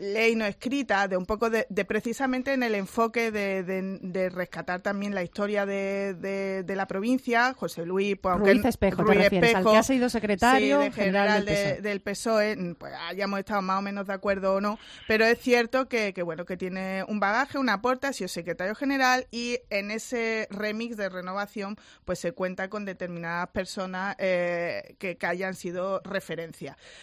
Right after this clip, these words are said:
Speaker 1: A mí personalmente que, que José Aurelio Aguilar Román encabece la lista me pone muy contenta. Muy contenta porque además desde hace muchísimos años he considerado que José L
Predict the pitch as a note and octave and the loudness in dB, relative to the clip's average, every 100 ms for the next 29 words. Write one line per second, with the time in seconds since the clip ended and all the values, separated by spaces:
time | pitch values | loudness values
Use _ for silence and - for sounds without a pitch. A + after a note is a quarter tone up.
0 | - G#3+ G#3+ C4 D4+ D4 C#4+ C4+ C4 C4 | -2 2 2 2 0 0 2 4 4 2
1 | B3 A#3+ A3+ G#3+ G#3+ G#3 G3+ G3 G#3 - | 2 2 2 2 2 2 2 0 -4 -4
2 | F#3+ F#3+ F3+ F3 F#3+ G#3 G#3+ G#3 G3 G3 | -4 -2 0 0 -2 -4 -4 -2 0 0
3 | F#3+ F3 F3 - F3+ F3 E3+ E3+ - G3 | 0 -2 -4 -4 -4 -2 0 -2 -4 -4
4 | F#3+ F3+ F3+ F#3 G3 A3+ A3+ A3+ F#3 F3+ | -2 -2 -2 -4 -4 0 2 0 -2 -2
5 | F3+ F3+ G3 G#3 G#3 F#3+ F#3 F3 E3 - | -4 -4 -4 -6 -4 -4 -2 -4 -4 -6
6 | C3+ - - _ _ _ G3 G#3+ G#3 A3 | -10 -10 -20 _ _ _ -2 -2 0 -2
7 | G#3 G#3+ A#3 A3+ G3+ F#3+ F3+ F3+ G3 G#3 | 0 0 0 -2 -4 -2 0 0 0 0
8 | G3 F#3+ F#3 G3+ G3 F#3 G#3 A3+ G#3+ F#3+ | 2 0 0 0 0 -2 -6 -4 -4 -4
9 | G3+ G#3+ A3 - - - - F#3 G#3 G3+ | -4 -2 -4 -6 -18 -12 -6 0 0 2
10 | G#3 G#3 G#3 G#3+ F#3+ G#3 F#3 G#3 G3+ A3 | 0 2 0 -2 -2 -2 0 0 2 2
11 | G#3+ | 0